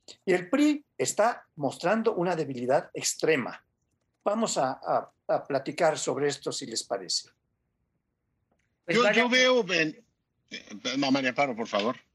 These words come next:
Speaker 2: Pues vaya momento que se le ocurre, eh, el pri embarcarse, porque, pues, es una crisis finalmente provocada,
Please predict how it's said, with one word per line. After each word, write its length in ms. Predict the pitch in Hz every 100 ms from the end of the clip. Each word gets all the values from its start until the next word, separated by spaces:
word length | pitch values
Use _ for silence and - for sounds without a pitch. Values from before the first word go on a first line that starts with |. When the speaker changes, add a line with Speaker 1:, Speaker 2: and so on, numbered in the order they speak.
| _ _ _
Speaker 2:
Pues 160 | 170 170
vaya 240 | 214 220
momento 480 | 214 202 208 202 196
que 60 |
se 140 | - 165
le 100 | 160
ocurre, 560 | 160 185 185 190 175 107
eh, 540 | 147 147 139 139 127
el 160 | 139 139
pri 240 | 175 185
embarcarse, 920 | 175 156 147 - 170 - 180 170 - -
porque, 420 | 131 - 143 135
pues, 200 | 143 -
es 140 | - -
una 220 | 180 156
crisis 600 | 151 160 - 170 - 135
finalmente 500 | - 127 143 160 160
provocada, 840 | - 139 131 113 113 - 120 120